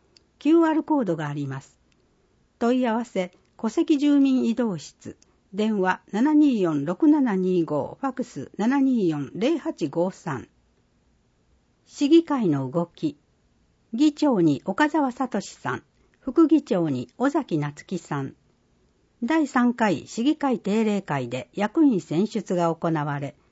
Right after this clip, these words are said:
次の通り市議会の役員が決まりました。議長、岡澤聡さん、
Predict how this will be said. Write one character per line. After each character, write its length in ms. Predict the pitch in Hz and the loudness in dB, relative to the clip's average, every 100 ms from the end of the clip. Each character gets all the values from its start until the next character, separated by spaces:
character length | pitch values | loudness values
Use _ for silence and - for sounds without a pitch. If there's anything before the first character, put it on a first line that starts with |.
| _ | _
次 240 | - 285 370 | -4 4 6
の 140 | 262 | 6
通 280 | - 202 156 | 2 -2 -2
り 160 | 123 | -6
市 160 | - 233 | -8 -2
議 140 | 277 | -2
会 220 | 285 262 185 | 0 -2 0
の 100 | 135 | -2
役 300 | 135 - 254 | -6 -2 0
員 180 | 190 | 0
が 120 | 147 - | -2 -6
決 120 | 170 | -2
ま 140 | 185 | 0
り 100 | 190 | 0
ま 160 | 170 147 | -4 -6
し 140 | - | -16
た。 180 | - - _ _ _ _ _ _ _ _ - | -18 -18 _ _ _ _ _ _ _ _ -2
議 200 | 254 320 | 0 2
長、 400 | - 180 117 - | 2 2 0 -2
岡 240 | - 202 294 | -2 0 0
澤 220 | 302 269 | 0 -2
聡 300 | - 262 190 | -6 -4 -6
さ 320 | - _ | -6 _
ん、 100 | 127 | -10